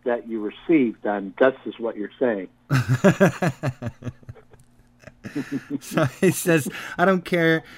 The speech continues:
Speaker 2: Just give me something I want." <laughs>
Speaker 1: Right, right. And make sure it's not a partridge in a pear tree. <laughs>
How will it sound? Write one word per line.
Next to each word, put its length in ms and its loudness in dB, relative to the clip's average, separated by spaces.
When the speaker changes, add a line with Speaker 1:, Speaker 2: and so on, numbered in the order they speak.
Speaker 2:
Just 180 -4
give 120 2
me 80 2
something 340 -4
I 80 -2
want." 320 -4
<laughs> 200 -6
Speaker 1:
Right, 760 0
right. 420 4
And 260 2
make 160 4
sure 180 4
it's 140 -4
not 180 6
a 40 -8
partridge 580 2
in 120 2
a 40 -6
pear 400 0
tree. 540 -2
<laughs> 40 -4